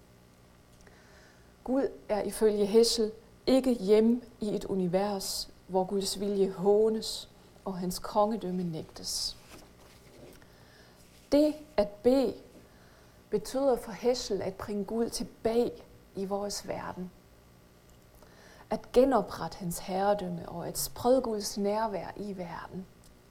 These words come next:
To pray means to bring God back into the world, to establish his kingship for a second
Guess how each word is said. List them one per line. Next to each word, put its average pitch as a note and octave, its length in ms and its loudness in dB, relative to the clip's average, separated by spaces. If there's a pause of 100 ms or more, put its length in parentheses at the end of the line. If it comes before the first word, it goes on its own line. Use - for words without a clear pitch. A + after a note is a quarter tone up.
(920)
To - 120 -12
pray A3 480 6
means G3+ 260 0
to - 100 -8
bring G#3 280 -2
God G#3 220 2 (120)
back G3+ 220 -4
into G3 220 -8
the F#3 100 -2
world, F#3+ 460 0 (300)
to - 100 -4
establish A3 580 -2
his G#3+ 160 -4
kingship G#3 480 -6
for G3+ 180 -2
a G#3 60 -2
second G3+ 500 -4